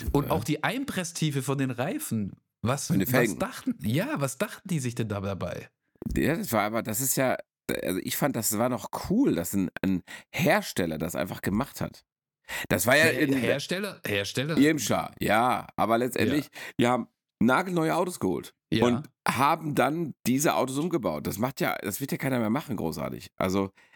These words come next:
Speaker 2: ich, ich, das war ja im Auftrag von Opel.
Speaker 1: Ja.
Speaker 2: Ja. Und das
Speaker 1: Genau,
Speaker 2: ist,
Speaker 1: also,
Speaker 2: das ist doch
Speaker 1: äh,
Speaker 2: mega.
Speaker 1: genau, d-, zur, zur Erklärung, sie brauchten ein Homologationsfahrzeug, um an, bei der D T M eben teilnehmen zu
Speaker 2: S T W
Speaker 1: dürfen.
Speaker 2: meine ich oder so war das, ne?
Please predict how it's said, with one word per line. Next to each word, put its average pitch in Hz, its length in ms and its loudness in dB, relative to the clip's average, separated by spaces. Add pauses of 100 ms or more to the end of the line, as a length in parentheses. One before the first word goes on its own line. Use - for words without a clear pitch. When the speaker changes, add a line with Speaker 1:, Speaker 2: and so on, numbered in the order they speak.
(240)
Speaker 2:
ich, - 280 0
ich, - 300 -2
das 95 140 0
war 123 100 4
ja 135 100 6
im 156 240 0
Auftrag 143 440 0
von 101 180 -2
Opel. 85 380 -2 (160)
Speaker 1:
Ja. 202 260 -2 (540)
Speaker 2:
Ja. 240 240 0 (480)
Und 104 140 2
das 101 80 2
Speaker 1:
Genau, 120 120 2
Speaker 2:
ist, - 60 -2
Speaker 1:
also, 113 160 -4
Speaker 2:
das 80 60 0
ist 131 80 0
doch 95 60 2
Speaker 1:
äh, 95 40 2
Speaker 2:
mega. 135 120 4 (160)
Speaker 1:
genau, 107 80 -4
d-, 120 160 -4
zur, 131 240 -4
zur 123 140 -4
Erklärung, 143 340 -2
sie 131 100 -4
brauchten 160 680 -4 (260)
ein 117 260 0 (140)
Homologationsfahrzeug, 143 1500 -2
um 160 240 0
an, 120 460 -4
bei 117 140 0
der 120 100 -4
D 120 140 -2
T 120 140 -4
M 139 220 -2
eben 107 260 -4
teilnehmen 110 420 2
zu 107 100 4
Speaker 2:
S 110 100 4
T - 20 -4
W 92 460 2
Speaker 1:
dürfen. 90 160 2
Speaker 2:
meine 87 220 -2
ich 85 100 -6
oder 73 200 -4
so 78 200 -4
war 73 100 -4
das, 82 200 -8
ne? 117 200 -2